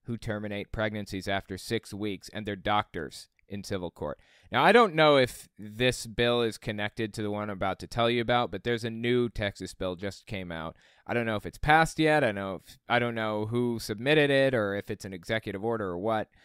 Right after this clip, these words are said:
but there is a bill currently in Texas that basically outlaws anybody from doing something entertaining while in public,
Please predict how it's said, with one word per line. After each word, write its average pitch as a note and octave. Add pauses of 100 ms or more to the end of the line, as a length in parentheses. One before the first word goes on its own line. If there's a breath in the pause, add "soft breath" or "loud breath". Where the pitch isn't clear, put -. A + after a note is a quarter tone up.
(300 soft breath)
but -
there C3+
is C3
a A#2
bill A2
currently G#2+
in F2+
Texas A2
that G2+ (100)
basically A2+ (160)
outlaws A2 (440 soft breath)
anybody F3 (260)
from A#2 (200)
doing D#3
something D3
entertaining B2 (280)
while B2 (280)
in C#3
public, G#2+